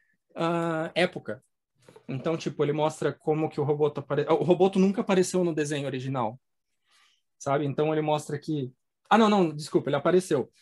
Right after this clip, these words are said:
Só que dele apareceu também em alguns outros comics, algum, alguns mini comics. Ele apareceu na, na série de dois mil e dois também,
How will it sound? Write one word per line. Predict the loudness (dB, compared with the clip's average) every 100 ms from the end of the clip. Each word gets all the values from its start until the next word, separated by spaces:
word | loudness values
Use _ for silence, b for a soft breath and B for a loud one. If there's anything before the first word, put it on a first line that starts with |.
| _
Só | -8 -4
que |
dele | 0 0
apareceu | 0 -2 -2 -4
também | -4 -4 -2
em |
alguns | -2 -2 -2 0
outros | 0 0 -8 -14
comics, | 0 2 4 4 2 -4
algum, | -6 -4 -6 -6
alguns | -6 -4 -4 0
mini | 4 2
comics. | 2 0 2 2 -2 -6 _ -20 -20 b b b -6
Ele | -4 -2 -2
apareceu | -2 -2 -2 -2 -4 -2
na, | -6 -6 -8
na | -8 -8
série | -8 -8 -6
de | -8
dois | -8 -6
mil | -6
e | -2
dois | 0 2 0 -6
também, | -8 -4 -4 -4 -6